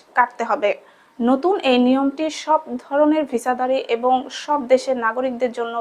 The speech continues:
প্রযোজ্য হবে বলে জানিয়েছে দেশটির সরকার। সংবাদ মাধ্যম খালিজ টাইমস শুক্রবার এক প্রতিবেদনে জানায়, সম্প্রতি সৌদি কর্তৃপক্ষ ওমরা ভিসা নিয়ে আগত যাত্রীদের ভ্রমণসূচি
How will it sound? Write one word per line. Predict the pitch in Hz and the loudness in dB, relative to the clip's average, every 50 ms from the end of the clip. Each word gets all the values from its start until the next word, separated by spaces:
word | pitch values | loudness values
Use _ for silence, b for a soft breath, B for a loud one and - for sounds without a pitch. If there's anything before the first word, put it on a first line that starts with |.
| 226 - - | -6 0 2
প্রযোজ্য | 277 277 277 294 285 285 - 285 277 277 | 4 4 4 2 0 0 -2 -2 -2 -2
হবে | 254 - 233 226 | -2 -2 -2 -2
বলে | 233 226 233 226 220 226 | -2 -2 -2 -2 -2 -4
জানিয়েছে | 226 226 226 226 226 - - 233 226 226 220 | -6 -6 -6 -10 -14 -12 -8 -8 -8 -4 -4
দেশটির | 214 214 - - 208 208 - | -4 -4 -4 -8 -10 -10 -6
সরকার। | - 226 208 - 220 202 202 B B B B B B B B B B B B - - | -6 -8 -4 -2 0 -2 -2 B B B B B B B B B B B B -4 6
সংবাদ | - 294 302 320 349 349 359 359 | 8 8 10 12 10 10 8 6
মাধ্যম | 349 349 302 294 - 392 381 370 370 349 - | 4 4 4 2 0 0 0 0 0 -4 0
খালিজ | - 269 277 285 302 311 302 - - - | 4 6 6 6 6 4 0 -4 -8 0
টাইমস | - 269 269 277 294 294 294 - - | 4 4 6 6 4 2 0 -2 -6
শুক্রবার | - 277 - - 285 262 240 226 160 117 - - | -12 -12 -4 -2 0 4 4 4 4 2 0 0
এক | - 240 - - - | -2 -2 -2 -2 -2
প্রতিবেদনে | 254 247 277 254 269 262 262 262 262 254 262 | -2 -2 0 0 0 0 0 0 0 0 0
জানায়, | 262 262 311 392 480 466 - | 0 0 0 -2 -4 -4 -2
সম্প্রতি | - 294 285 277 294 294 294 302 294 285 294 - | 0 0 0 2 0 -2 0 0 -2 -4 -2 -2
সৌদি | - 294 294 269 311 | 0 0 0 0 -2
কর্তৃপক্ষ | 302 - 302 294 - - 277 - 277 262 269 - - - 262 262 262 254 262 b b b b b b _ | -2 -2 -4 -4 -2 -6 -6 -4 -4 -4 -6 -8 -4 0 0 2 2 0 -4 b b b b b b _
ওমরা | - 294 294 311 302 330 349 349 349 | 6 6 8 8 8 6 6 4 2
ভিসা | 285 262 262 - 262 254 | 0 -4 -2 0 0 0
নিয়ে | 247 254 262 262 226 202 | 2 0 0 0 0 0
আগত | 202 208 214 214 220 - 226 214 220 | -2 -2 -4 -6 -8 -8 -8 -4 -4
যাত্রীদের | 214 220 - - 262 240 269 269 254 | -4 -4 -4 -6 -2 0 2 2 2
ভ্রমণসূচি | 240 208 208 - 240 247 254 277 294 302 302 - - 302 277 285 277 | 2 -2 -8 -8 -4 -2 0 2 2 2 2 0 -4 -6 -4 -4 -4